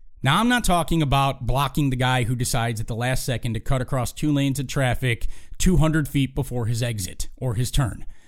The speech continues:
That guy is his own brand of dickbag. Get in your lane, plenty of feet ahead,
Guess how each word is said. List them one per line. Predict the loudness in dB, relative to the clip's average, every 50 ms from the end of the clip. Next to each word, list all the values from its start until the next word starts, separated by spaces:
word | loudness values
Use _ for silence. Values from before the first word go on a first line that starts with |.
| -16 -6 -2
That | 0 0 0 0 0
guy | 0 2 2 2
is | 0 0 0 2 2
his | 2 2 2
own | 2 2 2 2
brand | 2 2 2 0
of | 0 -2 0
dickbag. | 0 0 0 0 -2 -4 -4 -6 -6 -4 -6 -6 -6 -8 -6
Get | -2 -2 0
in | 0 2 0
your | 0 0 0
lane, | 2 2 2 2 2 2 2 0 -2 -4 -10 -14 -20 -20 -20 -20 -4 4
plenty | 6 8 8 8 8 6 4 4 2
of | 0 0
feet | -2 -2 0 2
ahead, | 2 2 4 4 2 2 0 0